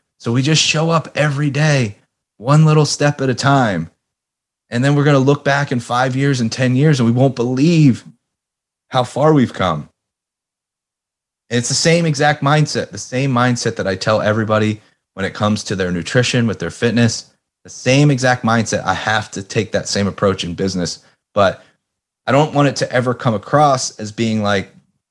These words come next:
"You should do this, and I'm trying to convince you of that."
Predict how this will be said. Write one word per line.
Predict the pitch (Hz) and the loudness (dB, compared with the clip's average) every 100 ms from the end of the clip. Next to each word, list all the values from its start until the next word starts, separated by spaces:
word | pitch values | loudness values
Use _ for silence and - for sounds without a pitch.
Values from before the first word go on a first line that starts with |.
| _ _ | _ _
"You | 104 135 160 | -8 -2 0
should | - 156 135 | 2 0 0
do | 120 123 | -4 -4
this, | 135 120 - - | -2 -2 -2 -8
and | 117 | -8
I'm | 107 | -8
trying | - 127 | -2 -2
to | 92 | -2
convince | - 101 82 190 170 127 | -4 -4 0 0 0 -2
you | 113 | -4
of | 98 | -2
that." | 104 95 - | 0 0 -4